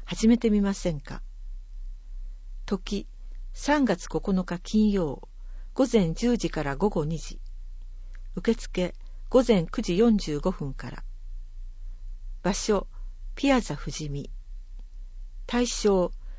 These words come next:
市内在住の十八歳以上の方。内容、調理実習、講義ほか。メニュー、バターロール。定員、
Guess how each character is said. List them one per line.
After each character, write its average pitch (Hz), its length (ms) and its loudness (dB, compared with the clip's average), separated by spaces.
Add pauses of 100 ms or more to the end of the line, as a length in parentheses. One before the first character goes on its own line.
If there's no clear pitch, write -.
(100)
市 - 200 -2
内 220 240 6
在 190 280 2
住 180 260 0
の 160 240 -4 (240)
十 247 220 6
八 247 180 0
歳 226 380 2
以 214 40 4
上 151 280 -2
の - 100 -6
方。 - 340 -8 (1040)
内 214 340 8
容、 175 320 4 (500)
調 269 240 8
理 247 140 4
実 226 200 0
習、 - 440 -4 (240)
講 247 220 8
義 - 300 -2
ほ - 120 -8
か。 - 280 -10 (1400)
メ 247 180 10
ニ 190 180 8
ュ - 60 -4
ー、 - 40 -10 (460)
バ 170 140 4
タ 233 260 4
ー 220 40 4
ロ 185 200 4
ー 135 40 -2
ル。 - 140 -10 (1300)
定 240 240 10
員、 190 360 4